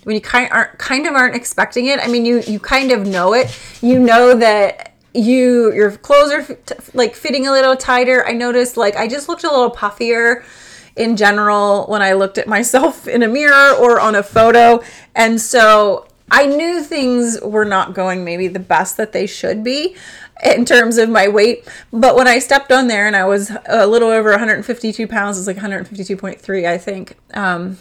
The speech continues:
I was very discouraged, honestly, 'cause one forty-two is a great weight for me. And my son's wedding was coming up in about four weeks. And I thought, "Wow, ten pounds in four weeks, I just don't know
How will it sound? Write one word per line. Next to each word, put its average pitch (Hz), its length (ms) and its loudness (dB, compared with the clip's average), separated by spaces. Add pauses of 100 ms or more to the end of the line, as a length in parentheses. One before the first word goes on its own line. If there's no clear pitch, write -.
(600)
I 247 80 0
was 294 160 0
very 370 240 0
discouraged, 190 560 0
honestly, 175 400 -2
'cause 226 220 -4
one 262 260 -2
forty-two 247 400 -4
is 214 140 -2
a 196 60 0
great 185 240 -2
weight 180 200 -6
for 196 100 -8
me. 190 280 -10 (360)
And 202 140 -4
my 214 140 0
son's 208 360 -6
wedding 180 280 -2
was 175 160 -6
coming 190 280 -8
up 165 160 -10
in 196 80 -10
about 170 400 -2
four 175 360 0
weeks. 339 380 -2
And 220 80 -6
I 202 100 -4
thought, 190 340 -2
"Wow, 180 300 2
ten 240 320 -4
pounds 233 400 2
in 208 100 -4
four 214 260 -2
weeks, 202 240 0
I 208 120 -6
just 202 240 -12
don't 180 180 -4
know 202 400 -6